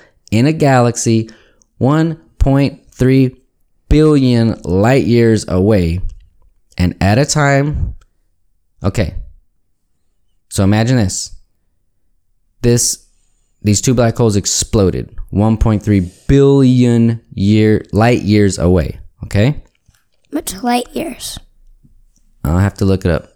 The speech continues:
Speaker 1: Uh, I forget the amount of miles, but it was so long ago. That was back when Earth only had single-celled organisms,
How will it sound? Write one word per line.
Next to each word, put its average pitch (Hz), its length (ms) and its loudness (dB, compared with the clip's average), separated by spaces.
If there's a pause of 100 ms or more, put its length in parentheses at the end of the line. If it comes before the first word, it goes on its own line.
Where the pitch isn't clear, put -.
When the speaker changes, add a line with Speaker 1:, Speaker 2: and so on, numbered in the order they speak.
(260)
Speaker 1:
Uh, 78 420 -2 (120)
I - 60 -4
forget 101 300 -4
the 101 80 0
amount 104 180 2
of 98 60 2
miles, 80 480 -2 (340)
but - 440 -4 (400)
it 107 100 0
was 107 200 0
so 135 200 0
long 123 360 2
ago. 92 340 0
That 104 220 0
was 101 180 0
back 104 380 -2
when 90 240 -2
Earth 107 320 0 (600)
only 123 340 2
had 104 460 0 (1120)
single-celled 131 1080 0
organisms, 87 760 -2